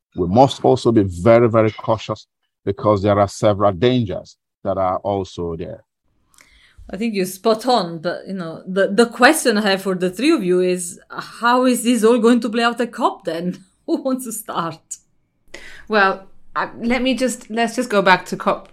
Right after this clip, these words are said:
Speaker 3: twenty-six and how some of this played out there. I think we did see two, uh, unprecedented commitments, which was great. From the finance side, again, Chuck's going back to what you were saying, countries have to put their money <laughs> where their mouth is. So we did have a commitment,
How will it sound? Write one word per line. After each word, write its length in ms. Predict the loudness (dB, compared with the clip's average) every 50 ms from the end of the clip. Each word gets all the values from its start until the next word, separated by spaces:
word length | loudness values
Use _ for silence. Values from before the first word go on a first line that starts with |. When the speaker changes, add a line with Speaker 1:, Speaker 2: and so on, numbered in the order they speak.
| -20 -14
Speaker 3:
twenty-six 760 | -8 -6 -4 -4 -4 -4 -4 -4 -6 -6 -6 -10 -18 -20 -16 -10
and 180 | -8 -8 -4 0
how 240 | 2 2 2 2
some 180 | 0 -2 -4 -4
of 140 | -4 -4 -4
this 300 | -4 -6 -6 -8 -14 -18 -20 -20 -20 -20 -20 -20 -20 -20 -20 -20 -20 -12 -4
played 240 | -2 0 2 2
out 220 | 2 0 0 0 0
there. 280 | 0 0 0 0 -2 -2
I 100 | -4 -4
think 380 | -2 -2 -2 -2 -2 -6 -10 -8 -4
we 180 | -2 -2 -2
did 300 | -2 0 0 0 0 0
see 240 | -2 -2 -2 -2 -2
two, 520 | -4 -4 -2 0 2 2 2 0 -2 -6 -10 _
uh, 180 | -4 -4 -2 0 0
unprecedented 760 | 0 0 0 -2 -4 -4 -4 0 0 0 0 0 -2 -6 -6
commitments, 640 | -4 -4 -4 -4 -4 -6 -6 -6 -8 -10 -10 -8
which 180 | -8 -8 -6 -6
was 120 | -6 -4
great. 300 | -4 -2 -2 -2 -2 -4
From 220 | -4 -2 -2 -2
the 80 | -2 -2
finance 480 | 0 2 2 2 2 0 -2 -2 -4 -4
side, 260 | -4 -4 -4 -4 -6
again, 320 | -6 -6 -4 -6 -6 -6
Chuck's 300 | -8 -8 -10 -10 -10 -10
going 240 | -8 -6 -6 -4 -2
back 240 | 0 0 -2 -2 -4
to 160 | -8 -8 -6
what 260 | -6 -6 -8 -8 -12 _
you 140 | -10 -8 -8
were 80 | -8
saying, 440 | -6 -6 -6 -4 -4 -6 -8 -12 -14 -12
countries 400 | -8 -8 -8 -8 -8 -10 -10 -8
have 160 | -8 -10 -10
to 80 | -10
put 180 | -12 -12 -10 -6
their 140 | -6 -6 -4
money 440 | -4 -6 -6 -6 -6 -8 -10 -12 _ -20 -20 -20 -20 -20 -20
<laughs> 300 | -20 -16 -14 -12 -4 0
where 260 | 2 2 2 2 2
their 180 | 2 2 2 2
mouth 320 | 2 0 0 0 -2 -4
is. 140 | -4 -4 -2
So 200 | -2 -2 -2 -2 -4 -10 -18 -8 -4
we 120 | -2 -2
did 180 | 0 0 0 0
have 160 | 0 0 0
a 60 | 0
commitment, 600 | -2 -2 -4 -4 -4 -4 -4 -4 -4 -6 -8 -10